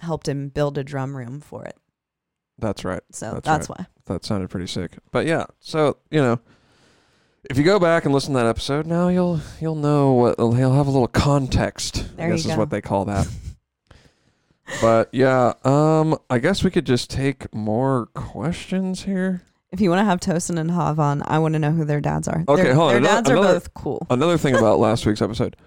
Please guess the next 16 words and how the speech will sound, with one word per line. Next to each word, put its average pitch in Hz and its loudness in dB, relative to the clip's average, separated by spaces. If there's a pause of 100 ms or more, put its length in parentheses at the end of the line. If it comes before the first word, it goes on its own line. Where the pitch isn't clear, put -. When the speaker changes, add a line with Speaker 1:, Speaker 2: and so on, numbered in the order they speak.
(1300)
Speaker 2:
Someone's 147 0
asking, 131 -2 (1080)
"What 131 4
happened 165 2
with 131 0
the 117 4
glitch 120 2
at, 104 -4
the, 107 0 (120)
at 107 2
last 113 2
week's 107 0
episode?" 117 0 (100)
All 135 2
right, 127 2
so 120 2